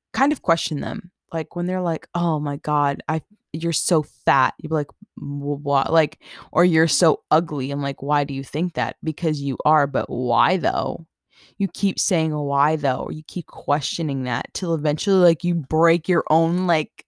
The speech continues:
mind. You're just like, "Wait, <laughs> what did I just do?" It's crazy. So y-, you start, like,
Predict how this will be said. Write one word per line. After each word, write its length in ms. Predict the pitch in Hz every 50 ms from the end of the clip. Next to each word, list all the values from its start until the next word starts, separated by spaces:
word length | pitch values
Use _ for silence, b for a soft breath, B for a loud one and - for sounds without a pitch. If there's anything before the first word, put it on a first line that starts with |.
| _ -
mind. 500 | 180 185 170 165 175 190 190 196 196 175
You're 120 | 175 170 156
just 220 | 175 165 - -
like, 160 | 185 170 170 -
"Wait, 640 | - 185 175 165 175 190 190 185 151 - - - _ -
<laughs> 400 | 277 - - - - _ _ _
what 380 | - 240 208 196 180 180 190 190
did 160 | 196 190 208
I 120 | 214 220
just 360 | 202 196 226 233 220 214 208 185
do?" 340 | 208 190 156 92 - - - _ _ _ _ _ _ _ _ _ _ B B B B B B B B B B B B B B _ _ _ _ _ _ _ _ _ _
It's 380 | 220 254 247 - - - - -
crazy. 880 | - - - 208 175 185 208 196 196 160 156 156 147 139 - - - _
So 200 | - - - 208
y-, 240 | 208 214 208 - - -
you 200 | 196 196 226 247
start, 340 | - - - 294 294 - -
like, 220 | - 214 208 190